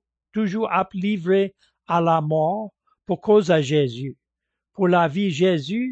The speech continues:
kapab osi manifeste nan chè mòtèl nou an. Konsa, la mò travay nan nou, men lavi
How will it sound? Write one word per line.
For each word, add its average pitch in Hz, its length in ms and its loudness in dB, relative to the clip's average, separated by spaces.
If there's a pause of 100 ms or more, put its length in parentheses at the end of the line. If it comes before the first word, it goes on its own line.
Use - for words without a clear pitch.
(220)
kapab 180 540 -2
osi 214 500 -2
manifeste 170 840 -4 (540)
nan 160 200 -2
chè 175 240 0
mòtèl 160 640 -2
nou 139 260 -8
an. 135 140 -12 (1300)
Konsa, 214 380 2 (280)
la 180 180 2
mò 202 480 4 (140)
travay 180 420 2
nan 151 240 0
nou, 196 200 -6 (520)
men 170 180 0
lavi 156 360 0